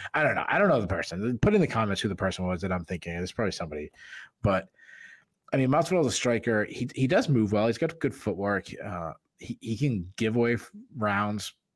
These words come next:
because of his low volume. We were just talking about Adrian Yanez. But when he's throwing, snapping jab, his, his counter left hook is his best strike. That's the one that he put Darren Till out with.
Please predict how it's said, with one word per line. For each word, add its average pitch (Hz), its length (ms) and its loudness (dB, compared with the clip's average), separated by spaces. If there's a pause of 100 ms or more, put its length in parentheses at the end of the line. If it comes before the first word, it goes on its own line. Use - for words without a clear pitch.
(200)
because 92 280 -4
of 101 60 -4
his 101 120 -2
low 104 160 2
volume. 95 340 0
We 92 40 -2
were 87 80 -4
just 87 200 -8
talking 92 220 -4
about 92 200 -4
Adrian 92 260 -6
Yanez. 85 400 -8 (480)
But 92 100 -2
when 104 100 -4
he's 107 140 -2
throwing, 104 480 0 (260)
snapping 117 520 -2
jab, 95 480 0
his, 92 300 -10
his 110 160 -4
counter 127 280 0
left 113 260 2
hook 107 300 -2
is 107 180 -2
his 92 160 -4
best 85 220 -4
strike. 82 320 -4
That's 98 200 -2
the 107 60 -4
one 104 160 -2
that 98 60 -2
he 98 80 -2
put 90 260 -6
Darren 92 300 -2
Till 90 260 0
out 82 180 0
with. 85 380 -4